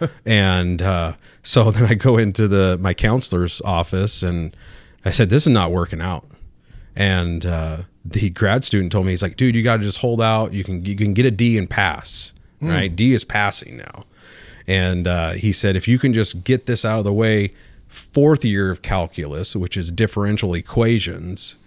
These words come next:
Speaker 2: is just, like, easy. It's, you know, it's elementary math."
Speaker 1: <laughs>
Speaker 2: And I had heard that from several people. Like, it was so easy. And I'm going,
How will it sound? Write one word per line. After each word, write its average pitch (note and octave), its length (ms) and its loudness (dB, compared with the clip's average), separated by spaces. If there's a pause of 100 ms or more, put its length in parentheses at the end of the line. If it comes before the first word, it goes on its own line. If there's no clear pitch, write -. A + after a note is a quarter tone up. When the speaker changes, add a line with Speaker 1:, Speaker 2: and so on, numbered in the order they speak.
(160)
Speaker 2:
is F#2 180 -2
just, G#2 480 -2
like, F2 320 -4
easy. G2 540 -6 (340)
It's, A2 440 0
you A2+ 100 -2
know, G2 100 0
it's B2+ 240 2
elementary G2 560 -2
math." D#2 560 -6 (500)
Speaker 1:
<laughs> - 60 -14
Speaker 2:
And C3+ 100 2
I D3+ 60 6
had C#3+ 80 4
heard F#3 160 6
that D3 160 4
from A#2 140 2
several A#2+ 340 4
people. - 560 -2
Like, G#2 180 0
it B2+ 80 6
was G#2+ 200 4
so C3 280 4
easy. B2 480 2
And G#2 120 -2
I'm G#2 80 2
going, G#2 280 0